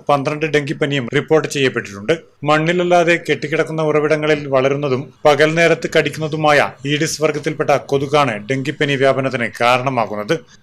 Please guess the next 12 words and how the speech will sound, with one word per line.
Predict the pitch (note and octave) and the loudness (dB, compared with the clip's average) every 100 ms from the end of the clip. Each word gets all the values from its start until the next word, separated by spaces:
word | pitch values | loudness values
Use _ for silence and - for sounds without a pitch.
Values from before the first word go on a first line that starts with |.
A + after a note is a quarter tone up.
| B2 | 0
ആയതിനാൽ | C3 C#3 C3 D3 - - | 0 2 0 0 -2 0
കൊതുക് | D3+ D#3 F3 | 0 2 4
വളരാനുള്ള | E3+ E3 E3 E3 D#3 A2 - - C#3 | 6 4 2 0 0 0 -4 -4 0
ഏത് | D3 C#3+ | 0 -2
സാധ്യതകളും | - D#3 D3 D#3 D3+ C3+ A2 - | 0 0 0 -2 -2 -2 -2 2
പരിസര | D3+ D3+ E3 E3 E3 | 4 4 2 2 0
ശുചിത്വം | E3 D3+ D#3+ D#3+ | -6 -6 0 4
പാലിച്ചുകൊണ്ട് | D#3 D3+ D3+ D3+ C3+ | 4 2 -4 0 2
ഇല്ലാതാക്കണമെന്നും | C3 D3+ D3 D3 D3 C#3+ C3+ G#2 - D3 | 2 4 4 2 0 -2 -2 -4 -2 0
ഹെൽത്ത് | C#3+ D3+ | 0 -2
ഇൻസ്പെക്ടർ | D3+ - D3 C3+ A#2+ | -6 -4 -2 0 0
അറിയിച്ചു. | A2 A2+ F3 | -2 -4 -6